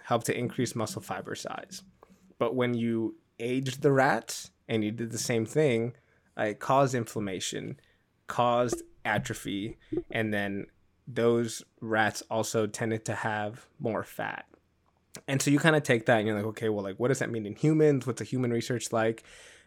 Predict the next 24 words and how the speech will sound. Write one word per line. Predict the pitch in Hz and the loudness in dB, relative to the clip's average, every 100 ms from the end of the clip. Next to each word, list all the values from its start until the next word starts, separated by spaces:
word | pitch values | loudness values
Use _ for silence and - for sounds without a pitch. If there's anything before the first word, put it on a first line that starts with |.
| - | -6
Um, | 101 98 98 | -4 -4 -6
it's | - | -4
a | 127 | 2
bit | 123 226 156 | 10 10 10
different, | 120 - 113 143 - 123 | 0 0 -2 -2 -6 -6
but | - 107 98 - _ | 0 2 2 -4 _
it's | 117 113 | -4 -4
suggesting | - - 113 131 151 - 143 123 | -4 -4 -2 4 4 4 -2 2
that | 110 - | 0 0
the | - | -4
degree | 107 110 135 131 151 156 | -4 -4 2 4 4 2
of | 143 110 | 0 -4
fat | - 120 110 - - - | -2 0 2 0 -6 -8
within | 117 - - 143 | -8 -6 -2 2
the | 160 | 4
muscle | 127 107 - 113 107 107 - _ - | 4 2 0 -2 -2 -4 -10 _ -10
may | 120 117 113 | -2 0 0
be | 117 | 0
linked | 113 110 135 151 _ | -2 0 0 -2 _
to | - 117 | -6 -4
leptin. | 101 95 - - - _ - - - - | -4 -8 -12 -16 -18 _ -20 -20 -20 -16
So | - 120 113 110 - _ - | 2 4 6 4 -2 _ -4
your | 135 131 | 0 2
body, | 117 127 165 143 107 127 | 6 6 8 6 2 -2